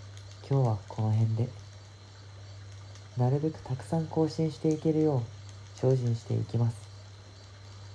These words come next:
よかったらクリップをつけて、次のトークも聞いてくれると嬉しく思います。それじゃあ、またね。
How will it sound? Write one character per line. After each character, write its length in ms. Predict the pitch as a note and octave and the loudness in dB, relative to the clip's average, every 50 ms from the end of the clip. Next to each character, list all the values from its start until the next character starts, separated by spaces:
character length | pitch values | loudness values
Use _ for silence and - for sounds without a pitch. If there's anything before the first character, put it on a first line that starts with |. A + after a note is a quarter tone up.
| - C3 | 2 2
よ 80 | C3+ | 4
か 100 | C#3 F3 | 4 4
っ 60 | E3 E3 | 2 2
た 160 | - - C3+ | 2 2 2
ら 140 | B2+ C3 - - - - - - - - - - - - - - - - - - - | 2 2 0 -4 -12 -18 -20 -20 -18 -18 -18 -16 -16 -16 -16 -16 -16 -16 -16 -16 -8
ク 120 | - - C3 | -2 0 2
リ 60 | B2+ | 2
ッ 40 | B2 - - - | 2 0 -2 -2
プ 60 | A#2 | -2
を 120 | A2+ A2+ A2 - | 0 -2 -2 -4
つ 40 | - | -2
け 120 | - B2+ | 0 0
て、 180 | A#2 - A#2+ A2+ A2+ - - - - - - - - - - - - - | 0 2 0 -2 -2 -4 -8 -16 -16 -16 -16 -16 -18 -18 -18 -14 -6 -2
次 180 | C3 B2 C3+ C#3+ | 0 2 2 4
の 140 | C#3+ C3+ | 4 2
ト 200 | B2+ - C#3+ C#3+ | 2 2 2 0
ー 80 | C#3 C3+ | 0 0
ク 60 | - | 0
も 160 | A#2+ A2+ A2+ | 0 0 0
聞 200 | A2 - - B2+ | 0 -2 0 -2
い 20 | B2 | 0
て 120 | - C3 | 0 0
く 120 | C3+ - B2 | 0 2 2
れ 100 | B2+ C3 | 4 4
る 80 | C#3+ C#3 | 2 2
と 160 | C3+ C#3 - - - - - - - - - - - - - - A2+ | 0 -2 -2 -4 -6 -12 -14 -16 -16 -16 -16 -16 -16 -16 -10 -4 0
嬉 180 | A#2 A#2+ A#2 | 4 4 4
し 80 | A2+ - | 4 0
く 180 | - - A#2 A2 | -6 -4 -2 -2
思 200 | G#2+ G#2+ A2+ A#2+ | 0 2 2 2
い 60 | A#2+ | 4
ま 160 | A#2 A#2+ A#2 | 4 2 0
す。 40 | - - - - - - - - - - - - - - - - - - - - - - - - - - - - - - - - - - - - - - - - - - | -2 -4 -14 -16 -16 -16 -16 -16 -16 -16 -16 -16 -16 -16 -18 -18 -18 -18 -18 -18 -18 -18 -20 -20 -18 -18 -18 -18 -18 -18 -18 -16 -16 -16 -16 -16 -18 -18 -16 -12 -4 0
そ 100 | A#2+ A#2 | 2 2
れ 100 | A#2+ B2 | 4 4
じ 140 | A#2 B2 | 4 2
ゃ 40 | A#2+ | 2
あ、 100 | A#2 A#2+ B2+ - - - - - - - - - - - - - - - - - - - - - - - - - | 2 2 -2 -4 -10 -16 -16 -16 -16 -16 -16 -16 -16 -16 -16 -16 -16 -16 -16 -18 -18 -18 -20 -20 -20 -16 -8 -2
ま 100 | A#2 A#2 | 0 0
た 120 | A2+ A#2 A#2 | 2 2 2
ね。 200 | A2+ A2 A2+ | 2 2 2